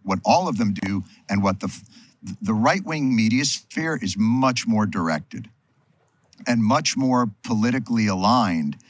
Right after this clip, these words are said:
and entwined. I mean, you saw that after January sixth. The text messages back and forth were between the president of the United States and his handlers and Hannity and Ingram.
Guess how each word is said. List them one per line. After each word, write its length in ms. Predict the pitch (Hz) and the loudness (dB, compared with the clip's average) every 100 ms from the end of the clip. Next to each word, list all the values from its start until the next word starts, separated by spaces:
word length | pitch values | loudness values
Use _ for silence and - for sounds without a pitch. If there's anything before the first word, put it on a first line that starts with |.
| - _ - | -20 _ -4
and 140 | 98 | -2
entwined. 640 | 95 90 104 151 143 90 95 | -2 -4 -2 2 2 2 0
I 40 | |
mean, 140 | 123 | 2
you 100 | 110 | 2
saw 320 | 110 - 143 143 | 2 2 4 4
that 180 | 120 | 2
after 240 | 113 110 107 | 2 0 -4
January 500 | 113 104 104 95 87 | -2 0 2 0 -2
sixth. 420 | - 196 113 - - - - _ | -2 -2 -2 -4 -12 -20 -20 _
The 80 | - | -2
text 300 | 151 156 - | -2 -2 -2
messages 540 | 135 123 - 120 110 | -4 -4 -6 -2 -2
back 300 | 90 117 117 | 0 0 0
and 140 | 113 90 | -2 -6
forth 540 | - 98 101 98 - _ _ _ _ _ _ _ | -4 -2 -2 -2 -8 _ _ _ _ _ _ _
were 140 | 117 117 | -2 0
between 720 | - 110 139 127 123 120 123 _ _ _ _ _ _ _ - | -2 -2 0 2 2 0 -4 _ _ _ _ _ _ _ -14
the 80 | 107 | -6
president 480 | - 143 131 147 | -2 -2 -2 -4
of 60 | 143 | -2
the 60 | 139 | 0
United 320 | 139 135 120 | 0 0 -2
States 360 | - 147 135 | -2 -2 -2
and 80 | 120 | 0
his 140 | 113 107 | -2 -2
handlers 500 | 151 160 139 123 - - _ - | -2 0 0 -2 -4 -18 _ -2
and 440 | 123 117 110 107 - - | 0 2 2 0 -4 -8
Hannity 520 | 147 175 180 92 87 - _ _ _ | 0 0 0 -4 -8 -16 _ _ _
and 240 | 113 110 | -2 0
Ingram. 540 | 127 196 185 95 73 | 0 0 0 -2 -4